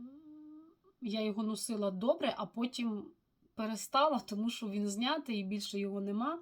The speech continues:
Це тридцятка, але буду носити ось цієї весни. Він дуже гарний, він, це просто неймовірної краси ірис. Це не такий ірис, до якого я звикла, він не пудровий, а,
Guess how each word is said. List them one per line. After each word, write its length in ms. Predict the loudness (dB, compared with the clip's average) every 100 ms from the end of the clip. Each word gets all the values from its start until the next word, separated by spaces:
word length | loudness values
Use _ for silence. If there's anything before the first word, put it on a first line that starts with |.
| -10 -18 -16 -16 -20 -20 -12 -6
Це 160 | -6
тридцятка, 800 | -4 -4 0 2 2 0 -4 -4 -10 _ _ _ _ _ _ _ _ -10
але 220 | 0 2 2
буду 240 | 0 2
носити 460 | 2 2 -4 -4 -6
ось 160 | -8
цієї 340 | -6 -2 -2 -2
весни. 460 | -6 -6 -6 -6 -10 _ _ -20 -20 _ _
Він 220 | 8 8 8
дуже 420 | 6 6 6 2
гарний, 460 | 2 0 0 -2
він, 120 | -2 -4
це 120 | -6 -8
просто 420 | -4 -4 -2 0
неймовірної 800 | 2 4 2 4 4 4 2 -2
краси 500 | -4 -6 -4 -4 -4
ірис. 540 | -4 -4 -6 -12 -20 _ -20 -20 -20 -12
Це 140 | 6 8
не 140 | 8
такий 320 | 4 4 4
ірис, 440 | 6 4 4 4 2
до 120 | 4
якого 420 | 2 4 2 4
я 140 | 2 2
звикла, 460 | 2 0 2 2
він 200 | 6 6
не 100 | 4
пудровий, 1040 | 0 -2 2 2 2 0 0 2 2 0 -6 -20 -20 -20 _
а, 680 | -10 -2 0 0 -2 -6